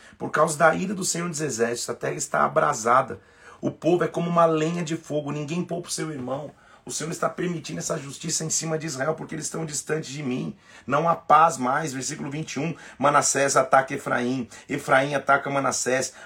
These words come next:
Ambos juntos estão tentando atacar Judá. Tá uma confusão, a paz foi embora."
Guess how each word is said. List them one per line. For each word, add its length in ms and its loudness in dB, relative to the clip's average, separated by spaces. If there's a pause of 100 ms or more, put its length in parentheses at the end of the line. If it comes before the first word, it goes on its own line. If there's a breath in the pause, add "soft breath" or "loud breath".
Ambos 320 4
juntos 280 -6
estão 180 -6
tentando 320 -4
atacar 360 -2
Judá. 540 2 (160 loud breath)
Tá 100 2
uma 200 2
confusão, 680 -4
a 40 2
paz 320 2
foi 160 -4
embora." 640 2